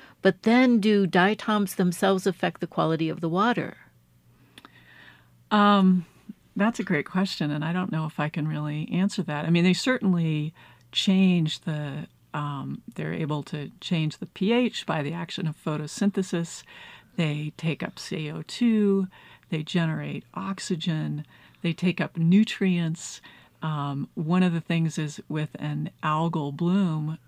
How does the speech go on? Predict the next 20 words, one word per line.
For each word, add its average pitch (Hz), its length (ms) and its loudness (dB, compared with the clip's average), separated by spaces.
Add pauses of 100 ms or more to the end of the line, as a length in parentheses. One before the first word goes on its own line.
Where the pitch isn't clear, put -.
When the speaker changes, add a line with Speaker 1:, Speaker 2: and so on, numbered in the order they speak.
Speaker 2:
um, 147 440 -6
that's 165 260 -4
one 165 160 0
of 156 120 -2
the 151 60 -6
things 160 280 -2
that - 160 -8
people 160 440 -4
are 151 300 -2 (100)
worried 233 400 2
about, 156 440 -2 (600)
um, 156 560 2
is 156 220 -4
that 151 260 -4
we 165 180 0
have 151 560 -2 (120)
a 160 60 -4
lot 156 280 -2
of 151 140 -6 (500)
nitrogen 175 800 2